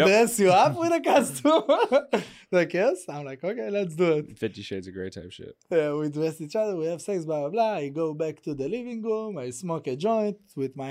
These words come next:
Speaker 2: underwear, and then her husband entered the house. Now, she sit next to me. Her husband came.
Speaker 1: Let me guess, he didn't get, came as in, like, he nutted?
Speaker 2: No, no,
Speaker 1: or,
Speaker 2: he
Speaker 1: like, he
Speaker 2: come
Speaker 1: walked in?
Speaker 2: inside the
Speaker 1: Okay, okay,
Speaker 2: house,
Speaker 1: just make sure.
Speaker 2: step inside the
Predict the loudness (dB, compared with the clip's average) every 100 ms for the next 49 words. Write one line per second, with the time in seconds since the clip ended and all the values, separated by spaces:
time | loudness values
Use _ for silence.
0 | 0 2 2 4 4 4 2 -4 -6 -6
1 | 0 2 2 -4 -10 -12 -10 -10 -8 -6
2 | -6 -8 -12 -14 _ -12 -10 -10 -12 -12
3 | -10 -12 -12 -20 -20 -20 -16 -10 -10 -8
4 | -10 -10 -16 -16 -18 -18 -18 -20 _ _
5 | _ _ _ -8 -2 -2 -2 -6 -8 -12
6 | -12 -14 -16 _ _ _ _ -10 -6 -6
7 | -8 -10 -12 -16 -18 -10 -6 -6 -4 -4
8 | -6 -10 -12 -12 -10 -8 0 2 4 4
9 | 2 2 2 4 0 0 4 4 4 4
10 | 4 4 2 -4 -12 -16 -18 -16 -2 0
11 | 0 -2 0 2 2 4